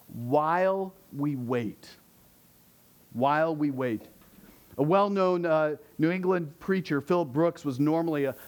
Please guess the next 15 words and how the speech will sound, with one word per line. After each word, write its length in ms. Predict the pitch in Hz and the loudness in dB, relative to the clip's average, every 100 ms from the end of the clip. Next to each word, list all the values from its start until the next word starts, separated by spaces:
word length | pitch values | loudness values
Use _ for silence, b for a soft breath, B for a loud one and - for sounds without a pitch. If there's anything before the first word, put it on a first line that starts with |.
| B | B
a 60 | |
man 460 | 143 156 170 175 160 | 0 2 2 2 0
of 340 | - 139 127 - B B B | -2 -2 -2 -4 B B B
poise 680 | - - 170 170 135 123 104 | -10 0 2 2 0 -6 -4
and 140 | 117 | -2
a, 280 | 117 123 131 | -2 -2 0
a 40 | 143 | 2
man 320 | 156 160 156 | 2 2 0
of 160 | - | -4
calm. 580 | - - 165 151 139 123 | -10 -2 0 2 0 -4
He 140 | 127 135 | -4 -4
was 100 | 127 | -2
a 40 | |
very, 280 | 160 165 151 B B B B | 0 0 -2 B B B B
uh, 300 | 123 117 | -2 -2